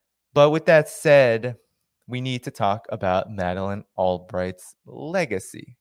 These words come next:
because it's basically been forgotten. You know, there's this term to describe the Korean War as the forgotten war, and we can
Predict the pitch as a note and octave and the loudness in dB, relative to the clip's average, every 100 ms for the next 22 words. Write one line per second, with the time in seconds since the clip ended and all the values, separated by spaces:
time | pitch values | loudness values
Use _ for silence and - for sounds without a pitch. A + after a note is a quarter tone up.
0 | _ _ _ _ _ _ - C#3+ D#3 - | _ _ _ _ _ _ -8 -8 -8 0
1 | G#2 F#2+ G#2+ D3 E3 E3+ - - F#4 - | 2 2 -2 -6 -12 -18 -20 -16 -16 -14
2 | - G#4+ F#4+ F#4+ C4 A#3+ A3+ - G3+ E3+ | 0 2 2 -6 -8 -4 -4 -2 -2 2
3 | F#3 A2 G2 G#2+ C3 A#2+ B2 B2+ C#3 B2 | 2 2 -4 -8 -6 -4 -4 -6 -6 -12
4 | - - E3+ F#3+ A#2+ G#2 G#2+ _ _ _ | -12 -10 -4 -2 -4 -6 -16 _ _ _
5 | _ _ _ _ _ _ B2 A#2 G#2+ - | _ _ _ _ _ _ -10 -8 -8 -4
6 | A#2+ A2 A2 G#2+ F#2 G2 - G#2 A2 C3+ | 2 2 2 -2 -8 -16 -12 -8 -6 -6
7 | G2 F#2+ F#2 G2 - G2+ G2+ - G2 F#2+ | -6 -8 -8 -8 -10 -16 -18 -14 -8 0
8 | A2+ - F#2+ G2+ F2+ G2 - G#2 A2 A2+ | 0 -2 -10 -12 -12 -12 -16 -12 -10 -8
9 | D#3+ D#3+ - D3+ C3 | -8 -10 -12 -10 -10